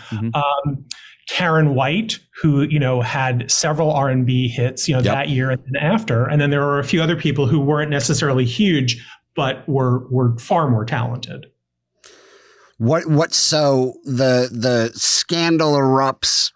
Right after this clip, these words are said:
Speaker 3: you know, they're, they're caught lip syncing. Um,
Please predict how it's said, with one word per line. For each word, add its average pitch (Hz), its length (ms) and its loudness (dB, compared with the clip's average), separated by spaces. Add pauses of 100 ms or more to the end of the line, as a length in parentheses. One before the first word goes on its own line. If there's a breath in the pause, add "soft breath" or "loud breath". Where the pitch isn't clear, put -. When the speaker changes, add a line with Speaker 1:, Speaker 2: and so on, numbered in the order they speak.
Speaker 3:
you 120 160 2
know, 104 200 2
they're, 104 260 0 (100)
they're 104 140 -2
caught - 360 -2
lip 117 240 -4
syncing. 107 720 -4 (760 soft breath)
Um, 92 720 -2